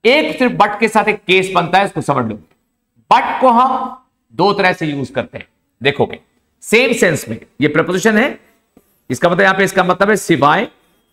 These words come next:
ठीक है। but का मतलब होता है सिवाय। देखोगे, "I had no other choice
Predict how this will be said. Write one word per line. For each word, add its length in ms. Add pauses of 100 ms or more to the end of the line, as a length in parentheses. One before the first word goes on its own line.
(1160)
ठीक 120
है। 260 (420)
but 120
का 120
मतलब 260
होता 200
है 180
सिवाय। 320 (240)
देखोगे, 380 (640)
"I 340
had 420 (3750)
no 600 (1500)
other 460 (1500)
choice 480